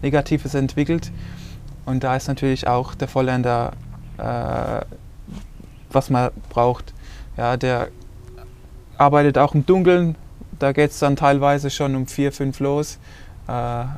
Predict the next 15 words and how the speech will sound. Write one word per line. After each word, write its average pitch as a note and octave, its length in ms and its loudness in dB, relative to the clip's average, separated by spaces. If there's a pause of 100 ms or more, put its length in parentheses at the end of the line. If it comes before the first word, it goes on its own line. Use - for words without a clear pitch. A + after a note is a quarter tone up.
alles B2+ 240 2
ausgestattet C3 600 0
mit B2+ 120 0
Scheinwerfer, C3+ 720 0 (120)
gar A#2 140 -4
kein B2 180 -6
Problem. B2+ 440 -4 (540)
Und, B2+ 380 -6
äh, A#2 360 -2 (340)
da A#2+ 120 -4
kann B2 180 -2
man A#2 160 0
dann A#2 360 0 (380)
auch - 280 0 (800)
in, D3 200 2